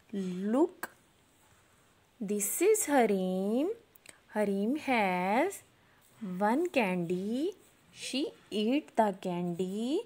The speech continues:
Now, no candy. No candy are there. So, How many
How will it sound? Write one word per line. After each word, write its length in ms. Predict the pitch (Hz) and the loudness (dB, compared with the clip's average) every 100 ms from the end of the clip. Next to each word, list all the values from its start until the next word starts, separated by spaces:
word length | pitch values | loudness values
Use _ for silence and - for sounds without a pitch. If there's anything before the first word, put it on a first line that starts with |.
| - _ _ - - | -8 _ _ -20 -8
Now, 880 | 202 196 185 180 185 190 208 285 427 - _ _ _ _ _ - | -2 0 0 0 0 0 0 -2 -4 -10 _ _ _ _ _ -6
no 520 | 202 196 247 349 427 | -2 0 2 0 2
candy. 1000 | 285 214 185 175 185 190 202 233 311 381 - _ _ - - _ _ _ _ _ _ _ _ _ _ _ _ _ _ _ _ _ _ _ _ _ _ _ - | 0 2 -2 -2 -4 -4 -6 -4 -4 -6 -12 _ _ -20 -20 _ _ _ _ _ _ _ _ _ _ _ _ _ _ _ _ _ _ _ _ _ _ _ -4
No 380 | 202 214 277 | 0 2 2
candy 680 | 370 269 220 196 196 214 320 - - | 2 2 2 2 0 0 -4 -6 2
are 380 | 208 190 185 | 2 4 0
there. 520 | 170 190 190 202 254 494 - - - - | -2 -2 0 2 2 0 -6 -20 -20 -12
So, 760 | - - 214 208 220 254 415 - - - - _ _ _ _ _ _ _ _ - | -4 2 4 4 4 4 2 -2 -20 -20 -20 _ _ _ _ _ _ _ _ 6
How 300 | 226 294 403 | 8 8 6
many 460 | 403 381 381 403 | 2 4 2 0